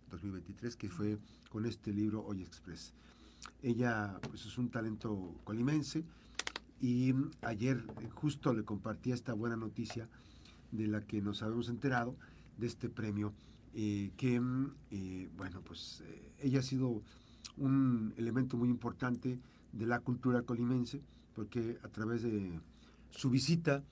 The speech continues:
su presencia en eventos internacionales, nos lleva a nosotros, las y los colimenses, nos lleva a representar, y es un honor tenerte por aquí,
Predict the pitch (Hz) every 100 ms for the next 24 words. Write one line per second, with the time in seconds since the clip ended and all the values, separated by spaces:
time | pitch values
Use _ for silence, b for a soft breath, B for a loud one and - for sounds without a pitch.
0 | B B - 143 135 135 131 160 156 165
1 | 135 117 110 117 110 98 107 - 110 110
2 | 120 120 143 - B B B 117 123 120
3 | 151 143 143 151 - 123 117 139 131 110
4 | 123 117 113 104 107 104 107 127 117 98
5 | 107 110 107 B B B - 113 123 156
6 | 143 151 139 180 185 - 104 113 113 107
7 | 98 - 104 120 - 110 107 - 98 -
8 | 104 92